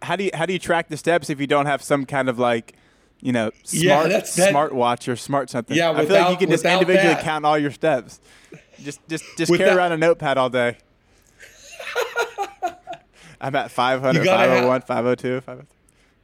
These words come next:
Speaker 2: You gotta have the, uh, the Apple Watch or something like that to, to count, of course.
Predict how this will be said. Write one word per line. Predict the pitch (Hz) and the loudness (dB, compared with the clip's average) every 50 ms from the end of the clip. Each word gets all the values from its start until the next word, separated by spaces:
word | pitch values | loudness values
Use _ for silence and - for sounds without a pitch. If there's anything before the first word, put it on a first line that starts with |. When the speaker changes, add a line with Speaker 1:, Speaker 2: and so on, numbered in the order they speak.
| _ - | _ -6
Speaker 2:
You | 143 156 151 | -4 -2 0
gotta | 160 180 180 180 180 | 0 0 0 0 0
have | 175 180 180 180 165 151 | 0 0 0 -2 -2 -2
the, | 156 175 170 175 | -2 0 0 0
uh, | 170 165 160 | 0 0 0
the | 147 151 160 | 0 0 -2
Apple | 156 160 165 170 165 175 170 | 0 -2 -2 -2 0 0 0
Watch | 156 160 160 165 165 165 - | 2 2 2 2 0 0 -2
or | 143 | -2
something | - - 170 - - 143 147 | -2 0 -2 -2 0 0 0
like | 151 151 143 - - | 0 0 -2 -2 -4
that | 135 127 - | -4 -4 -4
to, | - 120 107 | -6 -8 -8
to | - - 139 135 - | -6 -4 -4 -4 -4
count, | - 143 135 127 110 101 | -2 -4 -4 -4 -4 -6
of | 107 95 - | -8 -8 -6
course. | - 120 117 107 90 - - - | -4 -2 -2 -4 -6 -10 -14 -18